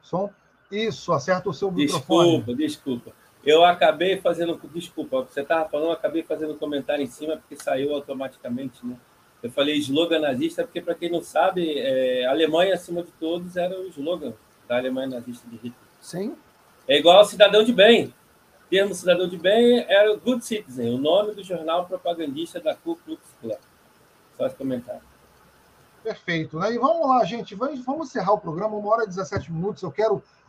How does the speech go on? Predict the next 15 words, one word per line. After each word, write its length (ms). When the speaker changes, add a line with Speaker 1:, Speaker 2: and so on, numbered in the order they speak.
Speaker 1:
agradecer 1000
de 220
coração, 1040
de 100
bom 140
grado, 320
a 60
galera 320
que 80
acompanhou 500
a 80
gente 300
até 180
aqui, 400
né? 300